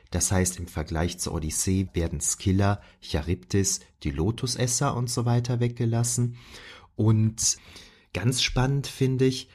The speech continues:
eigentlich machen in der Odyssee, wie Katharina uns ja auch eingangs erzählt hat,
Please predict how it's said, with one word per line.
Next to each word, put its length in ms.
eigentlich 920
machen 480
in 140
der 180
Odyssee, 800
wie 80
Katharina 500
uns 280
ja 80
auch 100
eingangs 400
erzählt 500
hat, 260